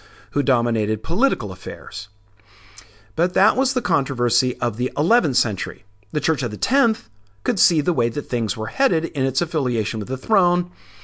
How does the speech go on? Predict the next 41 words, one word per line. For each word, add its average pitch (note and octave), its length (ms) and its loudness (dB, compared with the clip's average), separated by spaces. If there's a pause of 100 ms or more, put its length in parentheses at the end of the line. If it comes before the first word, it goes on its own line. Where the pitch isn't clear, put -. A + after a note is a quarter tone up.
(160)
and G3+ 260 4
knew G3+ 160 4
that F3 120 2
it - 80 -2
was E3 140 -2
not D#3 380 0
prepared B2+ 460 0
to D3+ 100 -2
challenge B2+ 480 -2
kings A2 260 -4
and D#3+ 100 2
emperors. F#3 480 -2 (600)
It A3 200 2
needed E3+ 300 4
to F3 80 -2
set C3+ 220 2
its C#3 220 -2
own A#3+ 300 4
house B2+ 360 -2
in B2 140 -2
order G#2+ 440 -4 (400)
because A#3 280 -2
things A#3+ 280 2
had B3+ 120 -2
slipped G#3 320 -2
badly B2+ 400 2
for E3 300 2
a D#3 80 2
couple C#3 320 -2
hundred A2 300 -4
years. D#3+ 540 0 (560)
Moral C3 380 4
corruption E3+ 580 -2 (340)
had F3+ 120 2
infected F#3 420 0
a F#3+ 40 4
large F3 380 2
portion G#3 420 0
of C3 100 0
the F3 60 -4
clergy, F#3 500 -2